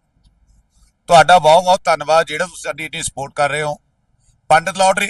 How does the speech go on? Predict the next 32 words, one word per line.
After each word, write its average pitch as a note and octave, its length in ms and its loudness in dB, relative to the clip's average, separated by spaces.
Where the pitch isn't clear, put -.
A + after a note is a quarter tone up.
ਏਜੰਸੀ F3 360 -4
ਅਮਰਗੜ੍ਹ F3+ 400 -2
ਇੱਕ F#3 180 -10
ਵਾਰ F#3 160 0
ਫਿਰ F3 220 -8
ਵੀਡੀਓ F3+ 260 -8
ਲੈ F3+ 120 -6
ਕੇ F3 140 -6
ਹਾਜ਼ਰ D#3 280 0
ਹੈ D#3 100 -2
ਜੀ। D#3 200 -8
ਤੇ F#3+ 300 -2
ਕੱਲ੍ਹ G3+ 220 0
ਇੱਕ G#3+ 160 -4
ਢਾਈ F#3+ 340 2
ਕਰੋੜ F#3+ 260 -6
ਦਾ G3 120 4
ਪ੍ਰਾਈਜ਼ E3+ 400 2
ਨਿਕਲਿਆ F3+ 500 0
ਚੌਦਾਂ D#3+ 320 2
ਬਾਰਾਂ C#3+ 200 -4
ਵਾਲੀ C#3 120 -6
ਲਾਟਰੀ B2+ 360 -6
ਦਾ। G2 140 -8
ਤੁਸੀਂ F#3 240 -6
ਸਾਰੇ F3+ 260 4
ਵੀਰਾਂ G3+ 280 -4
ਨੇ G3+ 120 -2
ਰਿਜ਼ਲਟ F#3 340 2
ਚੈੱਕ F#3 220 -8
ਕਰਿਆ F#3 260 -2
ਹੋਣਾ। F3+ 260 2